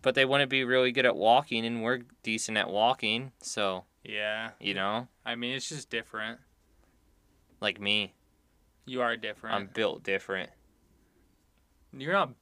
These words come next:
Speaker 2: built
Speaker 1: Di-,
Speaker 2: different.
Speaker 1: I'm built different.
Speaker 2: You're constructed different.
Speaker 1: I'm built
Speaker 2: You're not
Speaker 1: different.
Speaker 2: built.
Speaker 1: Built. Yeah. <laughs> Uh,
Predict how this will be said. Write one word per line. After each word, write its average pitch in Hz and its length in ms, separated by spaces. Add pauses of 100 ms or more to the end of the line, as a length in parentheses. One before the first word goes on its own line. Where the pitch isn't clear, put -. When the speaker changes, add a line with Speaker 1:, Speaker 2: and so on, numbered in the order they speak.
Speaker 2:
built 110 320
Speaker 1:
Di-, 98 80
Speaker 2:
different. 131 280
Speaker 1:
I'm 131 140
built 113 360
different. 107 340
Speaker 2:
You're 98 80
constructed 123 720
different. 95 340
Speaker 1:
I'm 95 120
built 98 380
Speaker 2:
You're 95 140
not 131 120
Speaker 1:
different. 95 200
Speaker 2:
built. 92 460
Speaker 1:
Built. 90 400 (1500)
Yeah. 85 480 (340)
<laughs> 160 540 (840)
Uh, 123 520